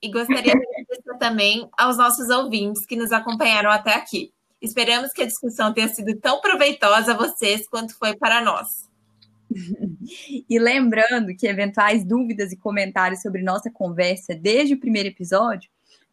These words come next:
Speaker 2: é, deste, né, primeiro episódio, serão de extrema relevância da, é, para a continuidade e a própria sustentabilidade desse projeto, né? Sem vocês, nada disso teria sentido.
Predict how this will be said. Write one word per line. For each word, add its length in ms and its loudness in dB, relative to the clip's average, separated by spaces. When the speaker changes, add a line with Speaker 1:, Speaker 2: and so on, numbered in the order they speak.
Speaker 2:
é, 340 4
deste, 500 -4
né, 180 -2
primeiro 340 0
episódio, 560 -2
serão 320 4
de 80 4
extrema 400 0
relevância 680 0
da, 380 2
é, 360 0
para 220 2
a 60 -6
continuidade 800 0
e 420 -2
a 140 2
própria 380 -4
sustentabilidade 960 -2
desse 180 -2
projeto, 600 0
né? 180 -10
Sem 240 2
vocês, 420 2
nada 320 2
disso 240 -4
teria 240 0
sentido. 640 -12